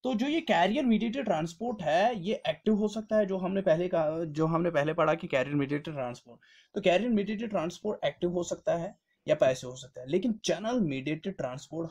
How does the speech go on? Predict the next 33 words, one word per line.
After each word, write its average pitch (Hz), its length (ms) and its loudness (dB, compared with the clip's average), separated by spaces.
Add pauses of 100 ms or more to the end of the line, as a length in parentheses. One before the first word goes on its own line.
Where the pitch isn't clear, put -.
हमेशा 131 580 -6 (260)
पैसिव 131 380 -4
होता 175 340 -2
है 220 180 -4 (420)
और 190 260 2
ये 202 180 0
ट्रांसपोर्ट 175 1000 0
<clears throat> 165 640 0
होता 147 320 0
है 147 200 0
through 139 220 -8
the 190 100 -4
channel 131 360 0
proteins। 113 460 -12 (540)
और 165 200 6
ये 185 120 2
जो 196 360 2
चैनल 180 240 4
प्रोटीन्स 180 580 2
के 175 120 2
जरिए 160 320 0
जो 165 180 2
ये 175 120 0
ट्रांसपोर्ट, 156 480 0
जो 147 160 -2
ये 160 300 0
<clears throat> - 40 -4
ट्रांसपोर्ट 151 560 0
हो 151 60 0
रहा 147 100 4
है 165 60 2
मॉलिक्यूल्स 139 500 -2
का, 180 280 2